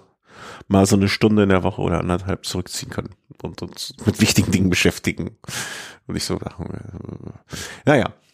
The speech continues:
Gut, ähm, du hast im Gegensatz zu sonst die Reihenfolge unserer Rennen ein bisschen, also sonst gehen wir immer chronologisch von alt nach jung.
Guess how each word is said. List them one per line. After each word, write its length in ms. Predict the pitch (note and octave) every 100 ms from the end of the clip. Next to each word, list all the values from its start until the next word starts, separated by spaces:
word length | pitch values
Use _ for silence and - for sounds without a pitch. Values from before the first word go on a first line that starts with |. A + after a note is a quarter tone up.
| - - -
Gut, 260 | B2 F3 - -
ähm, 320 | B2 C3+ A#2+
du 140 | B2
hast 160 | B2 -
im 80 | E3+
Gegensatz 400 | F#3+ F3+ F3 -
zu 100 | D#3
sonst 380 | C#3 F#3+ G#3 -
die 60 |
Reihenfolge 920 | B2 C3 A3+ - A3 F#3+ F#3+ F3+ F3+
unserer 600 | E3 D3+ E3+ D#3+ D3+ C#3
Rennen 280 | B2+ D3 D#3
ein 140 | C#3 B2
bisschen, 420 | D3+ - D#3+ D3+
also 160 | A#2+
sonst 280 | A2+ C3+ F3+
gehen 120 | D#3+
wir 80 | D3
immer 140 | C3 B2
chronologisch 640 | - A#2 G#2+ A#2 B2 -
von 420 | - A2 A2 G#2+ - - - - - -
alt 200 | A#2 -
nach 140 | G#2
jung. 320 | A#2 G3 B3+